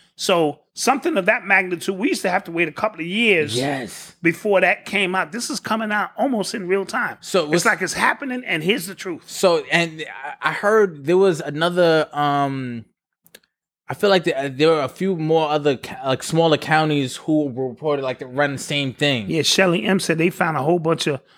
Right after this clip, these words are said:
Speaker 1: uh, uh, ballots in abandoned buildings.
Speaker 2: Yeah, see, you get what I'm saying? So there's gonna be a lot that comes out very soon on this. And remember, Trump is telling people he's gonna get reinstated in August.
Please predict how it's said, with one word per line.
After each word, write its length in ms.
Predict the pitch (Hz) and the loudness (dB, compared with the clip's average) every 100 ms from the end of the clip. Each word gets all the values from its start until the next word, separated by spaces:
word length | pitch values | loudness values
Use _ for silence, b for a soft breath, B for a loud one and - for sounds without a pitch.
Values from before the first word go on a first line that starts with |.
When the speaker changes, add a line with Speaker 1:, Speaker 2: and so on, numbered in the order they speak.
| b b _ | b b _
Speaker 1:
uh, 20 | 165 | -2
uh, 440 | 139 143 143 123 | -2 0 -2 -4
ballots 580 | 131 123 165 196 147 - | -6 2 2 4 -2 -6
in 160 | 156 | -6
abandoned 480 | 135 127 160 185 185 | -2 2 2 2 2
buildings. 600 | 165 220 165 - - - - | 2 2 0 -10 -18 -18 -14
Speaker 2:
Yeah, 200 | 113 143 | -2 -2
see, 240 | - 180 170 | 0 2 2
you 180 | 147 | 2
get 120 | 139 160 | 0 0
what 40 | |
I'm 40 | 151 | -2
saying? 220 | 170 165 | -6 -4
So 180 | 175 147 | -2 0
there's 320 | 139 170 165 | 4 4 4
gonna 240 | 180 185 | 2 2
be 320 | 170 175 170 165 | 0 2 2 2
a 140 | 127 | -4
lot 340 | 120 131 151 165 | -2 2 2 4
that 180 | 147 | 2
comes 320 | - 160 135 127 | 2 -2 0 2
out 220 | 143 131 | 2 0
very 440 | 107 120 143 156 | -4 2 4 2
soon 400 | 143 - 156 165 | 0 -2 0 0
on 160 | 160 160 | 0 0
this. 240 | 165 180 B B B | -2 -2 B B B
And 160 | 139 147 | 0 0
remember, 300 | 147 214 185 | 2 2 2
Trump 260 | - 214 277 | 2 0 0
is 100 | 226 | 0
telling 220 | 214 190 | 0 0
people 300 | 196 185 156 | -4 -6 0
he's 180 | 175 160 | 0 2
gonna 140 | 165 | 0
get 100 | 156 | -2
reinstated 580 | 143 156 143 156 147 135 | -4 -6 -6 -2 -2 -2
in 140 | 123 | 0
August. 460 | 131 120 87 76 | 0 0 -4 -16